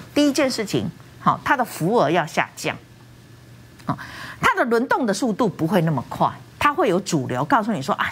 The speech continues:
现在主流是什么？台北股市现在有唯一的主流吗？我说没有，它就是轮动快速，对不对？像今天电子个股，昨天是电子个股冲上去了，啊，今天电子个股下来了，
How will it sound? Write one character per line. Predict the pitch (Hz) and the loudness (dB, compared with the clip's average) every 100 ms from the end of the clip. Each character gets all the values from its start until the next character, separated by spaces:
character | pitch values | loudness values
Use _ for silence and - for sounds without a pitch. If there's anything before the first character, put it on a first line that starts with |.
| - | 0
现 | 330 | 2
在 | 240 202 | 4 2
主 | 160 127 | -2 -8
流 | 87 120 | -6 -8
是 | 143 | -4
什 | 156 - - | -4 -4 -10
么？ | - - - - - - - - | -14 -16 -20 -20 -20 -20 -14 -2
台 | 240 | 0
北 | 277 302 311 | 2 0 2
股 | 190 | 0
市 | 202 | 0
现 | 226 233 | 0 2
在 | 214 | 2
有 | 165 - | 0 0
唯 | 156 | 0
一 | 170 | 0
的 | 202 170 | 0 -2
主 | - - | -2 -8
流 | 110 | -6
吗？ | 123 117 160 - | -2 -2 -4 -6
我 | |
说 | 147 185 | -4 0
没 | 165 135 | 0 0
有， | 139 - - - - - - - - - | -2 -6 -12 -20 -20 -20 -20 -20 -20 -2
它 | 254 | 0
就 | 233 | 0
是 | 240 | 0
轮 | 175 170 | 0 2
动 | 202 156 | 0 0
快 | - 143 | 0 -2
速， | 127 - 127 - - - - - | -2 -6 -8 -10 -20 -20 -20 -4
对 | 247 | 2
不 | |
对？ | 247 294 311 - - - | 2 0 -4 -18 -20 -2
像 | 339 320 | 0 2
今 | 330 | -2
天 | 320 | 0
电 | 339 294 | 0 0
子 | |
个 | 202 262 | 0 0
股， | 185 156 - | -2 -8 0
昨 | 247 | 0
天 | 320 | 2
是 | 349 | 0
电 | 349 285 | 0 0
子 | |
个 | 196 | 0
股 | 233 196 | -2 -2
冲 | - 320 | -4 -4
上 | 330 262 214 | -2 -4 -4
去 | 226 | -6
了， | 135 - - - - - | -8 -12 -20 -20 -20 -4
啊， | 160 | 0
今 | |
天 | 262 | 0
电 | 262 311 | 2 0
子 | 190 | 0
个 | 269 | -2
股 | 156 | -2
下 | 156 - 349 185 | -6 0 0 0
来 | 98 | -6
了， | 92 | -10